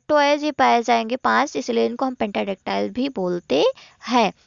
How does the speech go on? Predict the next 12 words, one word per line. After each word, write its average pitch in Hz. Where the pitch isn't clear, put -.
अगले 302
कैरेक्टर 415
की 349
अगर 320
हम 302
बात 233
करें 247
तो -
अगला 302
कैरेक्टर 349
है 339
हमारा, 269